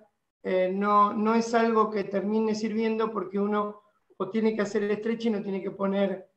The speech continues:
eh, ganchos. En realidad, cuanto menos stretching uno haga, mejor, porque,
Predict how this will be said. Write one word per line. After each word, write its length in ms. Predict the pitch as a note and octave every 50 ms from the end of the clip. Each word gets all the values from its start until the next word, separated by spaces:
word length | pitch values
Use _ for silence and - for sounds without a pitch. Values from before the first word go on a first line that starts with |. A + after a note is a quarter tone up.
| _ _ _ _ _ _
eh, 360 | - F#3+ F3+ F3 F3 F3 F3 F3
ganchos. 580 | G3 F#3+ F3+ E3 D#3+ D3+ - - C3 - _ _ _ _ _ _ _ _ -
En 100 | G3+ G3+
realidad, 640 | G3 G#3+ G#3+ A3+ A#3+ B3 B3+ C4 C4+ C4+ C4 - - -
cuanto 360 | A#3 A3 A3 G#3+ - A3 A3
menos 360 | A3 A3+ A#3 B3 B3 A3+ -
stretching 600 | - A3+ A3+ - B3 A#3 A#3+ A#3 A#3+ A#3+ A#3+ A3+
uno 300 | A#3 A#3 A#3 A#3 A3+ A3+
haga, 240 | A3+ A#3 A#3+ A#3 A3+
mejor, 560 | G#3+ G#3 G3 - - A#3+ A3+ G#3+ G3+ - - -
porque, 680 | F#3+ F#3 F3 E3+ - - F#3+ F3+ E3+ E3+ F3 - _